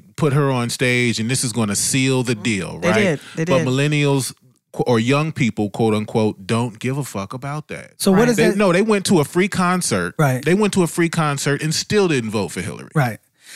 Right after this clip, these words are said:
Speaker 3: So what does that say then about all these companies running around trying to get these artists to endorse their brand? If, if it's not really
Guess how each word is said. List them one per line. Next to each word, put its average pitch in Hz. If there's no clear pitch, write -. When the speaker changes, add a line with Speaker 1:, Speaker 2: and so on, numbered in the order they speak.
Speaker 3:
So 202
what 208
does 214
that 185
say 196
then 143
about 123
all 151
these 143
companies 147
running 135
around 123
trying 139
to 123
get 120
these 120
artists 123
to 135
endorse 123
their 123
brand? 120
If, 170
if 175
it's 156
not 185
really 196